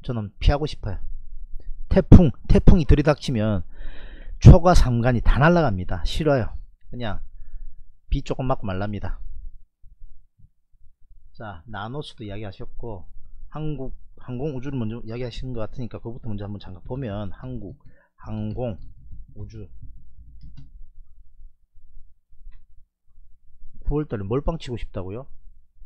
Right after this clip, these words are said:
구월 말 몰빵 치지 마세요.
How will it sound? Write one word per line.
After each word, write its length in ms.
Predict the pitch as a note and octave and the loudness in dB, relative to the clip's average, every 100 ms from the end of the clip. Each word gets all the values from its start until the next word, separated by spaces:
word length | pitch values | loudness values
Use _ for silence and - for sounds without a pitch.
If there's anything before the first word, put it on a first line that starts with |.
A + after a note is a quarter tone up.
| - - - - - - - | -16 -16 -16 -16 -16 -16 -14
구월 220 | - C3+ B2 | -10 -8 -8
말 320 | A2+ F#2+ D#2+ - - - - - - - - - - - - - - - - - - - - - - - | -10 -10 -12 -14 -16 -18 -10 -10 -10 -12 -12 -12 -12 -14 -16 -18 -20 -20 -18 -16 -16 -14 -16 -14 -14 -10
몰빵 280 | A#2 B2 D3+ | -8 -6 -6
치지 200 | - D#3+ | -4 -2
마세요. 500 | B2 F#2 B2 C#3+ | -2 0 -2 -4